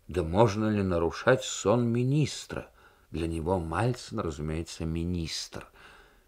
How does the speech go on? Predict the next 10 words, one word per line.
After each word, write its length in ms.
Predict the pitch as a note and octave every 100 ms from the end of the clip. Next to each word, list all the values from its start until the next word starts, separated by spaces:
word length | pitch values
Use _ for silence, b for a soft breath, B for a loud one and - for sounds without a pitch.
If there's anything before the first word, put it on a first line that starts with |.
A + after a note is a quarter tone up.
| _
Если 340 | E2 G#2 -
вы 140 | G#2+ B2+
обращаетесь 640 | B2 A#2 - C3 C3 -
к 80 | -
министру, 760 | G#2 F#2 F2 F2 - C#3 D#3+ B B B _
то, 240 | E2+ E2
разумеется, 520 | D#2+ E2 F2 F2+ - -
государственной 720 | E3+ - A3 F#2+ - D#2+ F#2
важности. 720 | G#2+ F2+ A#1+ - - - - _ _ - - _ -
Неотложно? 1040 | G2 F#2+ - D#2 F2 C3 A3+ A3 A#3+ D3+